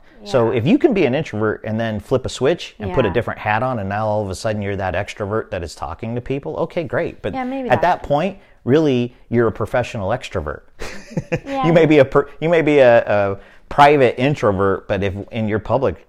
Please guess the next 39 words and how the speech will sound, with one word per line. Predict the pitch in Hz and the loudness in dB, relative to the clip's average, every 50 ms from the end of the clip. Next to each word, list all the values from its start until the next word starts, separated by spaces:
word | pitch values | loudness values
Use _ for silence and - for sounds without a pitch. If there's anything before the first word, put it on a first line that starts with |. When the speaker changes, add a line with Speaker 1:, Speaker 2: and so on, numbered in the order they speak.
| _ _ - | _ _ -8
Speaker 1:
world, | 117 95 95 95 92 90 90 87 82 - - - | -6 -4 -2 -2 -2 -2 -4 -6 -8 -12 -14 -8
you're | 104 104 113 110 104 98 95 - - | -6 -4 -2 -2 -2 -2 -4 -6 -10
still | - 214 208 - - | -10 -8 -6 -6 -4
an | 135 - | -4 -6
Speaker 2:
Mm-hmm. | - - - - - 87 | -6 -8 -12 -10 -10 -8
Speaker 1:
extrovert | 80 78 - - | -8 -8 -10 -10
because | 90 - 117 107 | -8 -6 -6 -6
you're | 117 131 | -6 -8
talking | 123 - 123 123 127 127 - 127 123 120 | -8 -8 -8 -8 -8 -6 -8 -8 -6 -6
and | 117 113 107 | -6 -8 -6
building | 110 113 117 117 117 117 110 | -4 -4 -4 -4 -6 -6 -6
rapport | 110 104 - - 117 117 | -8 -8 -6 -6 -4 -4
with | 113 113 - - | -4 -6 -8 -8
people. | - 135 143 - - - | -8 -8 -8 -8 -10 -10
So | - - 233 | -8 -4 -2
Speaker 2:
Yeah, | - 247 240 233 220 | 0 0 0 0 -4
definitely. | - 196 180 - - 180 180 180 185 | -6 -8 -10 -10 -12 -14 -12 -6 -4
Speaker 1:
I | - | -4
Speaker 2:
I | |
Speaker 1:
think | - - 269 262 | -2 -2 -2 -4
Speaker 2:
guess | 247 - | -4 -4
personality | - 269 247 247 226 208 196 185 185 180 180 180 | -4 -4 -4 -4 -4 -4 -4 -4 -4 -6 -6 -6
does | 175 170 170 175 - | -8 -8 -10 -10 -14
play | - - 175 170 170 | -14 -14 -12 -12 -12
a | 170 165 175 - - - | -12 -14 -16 -18 -20 -18
huge | - - 107 | -12 -6 -4
Speaker 1:
I | 104 | -2
think | 110 113 107 - | -2 -2 -2 0
Speaker 2:
part. | 117 110 | -2 -2
Speaker 1:
personality | - - 113 107 104 95 95 95 | -2 -2 -4 -4 -2 -2 -4 -4
takes | - 95 - - | -6 -8 -6 -4
a, | 95 90 90 - | -4 -6 -4 -4
a | - 98 | -6 -8
huge | 92 - 98 90 90 85 - | -6 -4 -4 -4 -4 -6 -8
play, | - - 92 87 | -10 -10 -8 -8
and | 87 85 | -8 -8
I | 80 | -10
think | - - 107 - - - | -8 -8 -8 -8 -4 -4
that | 101 92 - | -4 -4 -4